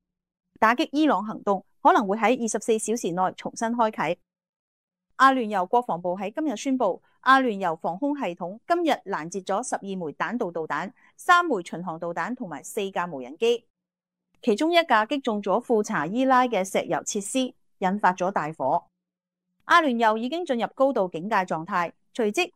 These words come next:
海灣局勢亦都再度急劇升溫。伊朗無人機襲擊嘅係阿聯酋嘅富查伊拉石油工業區，目前呢度發生咗大火。伊朗攻擊呢度係有針對性嘅。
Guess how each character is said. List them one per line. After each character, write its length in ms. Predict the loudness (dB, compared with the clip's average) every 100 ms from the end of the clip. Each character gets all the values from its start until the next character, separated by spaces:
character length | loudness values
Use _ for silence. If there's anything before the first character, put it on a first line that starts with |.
| _
海 160 | 2 4
灣 200 | 2 0
局 80 |
勢 220 | -4 -4 -4
亦 100 | -4
都 180 | -4 -2
再 200 | -2 -2
度 160 | -4
急 100 | -4 -4
劇 180 | -4 -10
升 220 | -8 -4
溫。 240 | 0 0 0 _ _ _ _ _ _ _ _ _
伊 120 | 2
朗 160 | 4 6
無 120 | 4
人 120 | 0 0
機 140 | 0
襲 160 | 0 -2
擊 100 | -2
嘅 120 | 0
係 160 | 0 0
阿 160 | 2 2
聯 140 | 0
酋 140 | -2
嘅 180 | -2 -2 -4 _ _
富 160 | 0 2
查 180 | 0
伊 140 | -2 2
拉 140 | 2
石 100 | 2
油 160 | -2 -4
工 160 | -4
業 240 | -4 0 0
區， 60 | 0 _ _ _ _ _ _ 0
目 100 | 0
前 240 | 2 0
呢 140 | 2 2
度 80 |
發 100 | 2
生 160 | 0 2
咗 120 | 2
大 180 | 2 2
火。 260 | 4 2 2 _ _ _ _ _ _
伊 100 | 2
朗 200 | 6 6
攻 140 | 6 4
擊 140 | 4
呢 160 | 4 4
度 160 | 4
係 120 | 2 2
有 180 | 2
針 180 | 4 2
對 100 | 2
性 240 | 0 -2 0
嘅。 140 | -2